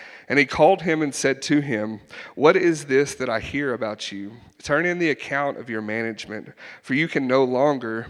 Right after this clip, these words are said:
be manager." And the manager said to himself, "What shall I do, since my master is taking the management away from me? I am not strong enough to dig, and I am ashamed to beg. I have decided what to do,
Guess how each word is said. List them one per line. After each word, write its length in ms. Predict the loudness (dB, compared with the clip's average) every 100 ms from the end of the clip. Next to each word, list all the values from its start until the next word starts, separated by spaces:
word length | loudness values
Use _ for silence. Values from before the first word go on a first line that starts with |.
| -10
be 120 | -8
manager." 600 | -6 -8 -8 -10 -12 -14 _ -20 -20 -18 -18 -8
And 100 | 0
the 60 | 4
manager 400 | 6 6 4 0
said 260 | 4 4
to 180 | 6 4
himself, 520 | 4 0 0 0 0
"What 220 | 2 2 2
shall 260 | 0 4
I 120 | 4
do, 300 | 2 0 -2
since 300 | -4 -6 -4
my 120 | -2 -2
master 520 | 0 -2 -2 -2 -2
is 160 | -4
taking 500 | -8 -6 -6 -6 -8 -10 -16 -12
the 80 | -6
management 540 | -2 -2 -4 -6 -6
away 280 | -4 -4 -4
from 340 | -6 -8 -6
me? 240 | -8 -12 -14 _ _ -20 -16
I 220 | -6 -2
am 120 | -2 0
not 180 | 0
strong 420 | 0 0 2 2 2
enough 260 | 0 -2
to 100 | -6
dig, 580 | -8 -2 -2 -2 -8 -12 -16 -16 -4
and 120 | -2
I 180 | 0 0
am 100 | 0
ashamed 720 | -2 0 0 0 -6 -10 -8
to 100 | -8
beg. 520 | -4 -2 -4 -6 -12 -14 _ -20 -20 -18 -6
I 120 | 0
have 140 | 0
decided 500 | 0 0 2 2 0
what 180 | 0 -2
to 80 | -4
do, 400 | -4 -2 -4 -6